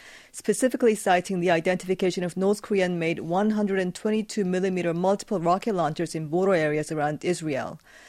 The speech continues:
The official also discussed the possibility that the North could apply Hamas' offense strategy in a surprise attack against the South. The J C S assessed that Hamas attack in the early hours on a holiday,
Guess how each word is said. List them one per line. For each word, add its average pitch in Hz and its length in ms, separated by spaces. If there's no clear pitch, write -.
The 180 80
official 190 360
also 208 340
discussed 180 400
the 180 80
possibility 175 680
that 170 160
the 170 100
North 180 320
could 170 120
apply 170 340
Hamas' 180 460
offense 233 420
strategy 165 600
in 185 100
a 185 80
surprise 226 520
attack 180 320
against 160 380
the 147 100
South. - 520
The 170 80
J 185 220
C 175 140
S 165 120
assessed 165 480
that 165 200
Hamas 196 440
attack 175 380
in 180 80
the - 100
early 214 320
hours 170 340
on 170 100
a 165 60
holiday, 170 580